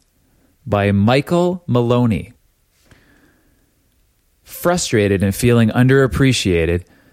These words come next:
Steve Keyes vacations to the island of Guam, where he stumbles across the key to an ancient Spanish treasure. The search becomes the focus of Latte Gold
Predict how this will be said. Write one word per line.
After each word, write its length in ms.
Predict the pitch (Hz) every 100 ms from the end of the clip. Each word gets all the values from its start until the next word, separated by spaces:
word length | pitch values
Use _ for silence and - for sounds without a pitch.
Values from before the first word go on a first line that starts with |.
| -
Steve 600 | - - 143 151 156 -
Keyes 500 | - 156 143 120 98
vacations 720 | 95 113 - 120 123 139 131
to 100 | -
the 200 | 120 120
island 340 | 92 92 98
of 160 | 107 101
Guam, 560 | 120 127 151 104 80 82 _ _
where 180 | - 113
he 100 | 117
stumbles 640 | 113 - 123 123 147 156
across 560 | 170 - - 104 101 -
the 80 | 107
key 680 | - - 165 156 107 87 - _ _ _ _
to 180 | - 110
an 160 | 107 - 123
ancient 500 | 123 135 - - -
Spanish 520 | - 107 95 101 -
treasure. 560 | - 135 131 98 - - _ _ _ _ _ _ _ _ _ _ _ _ _ _
The 120 | 120 123
search 360 | - 165 -
becomes 320 | - - 123
the 80 | 113
focus 460 | 113 135 135 123 113
of 160 | 98 -
Latte 540 | - 92 92 98 127 120
Gold 580 | 127 127 117 80 73